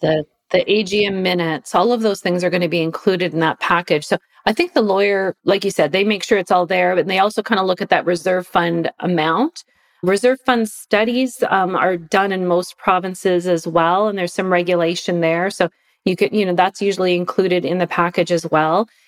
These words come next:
It is usually a pretty hefty package to read through, but you'll want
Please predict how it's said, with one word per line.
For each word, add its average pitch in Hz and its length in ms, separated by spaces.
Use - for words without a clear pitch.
It 220 100
is 220 140
usually 311 280
a 233 60
pretty 269 300
hefty 226 460
package 247 640
to 208 140
read 185 300
through, 254 500
but 190 200
you'll 185 200
want 185 320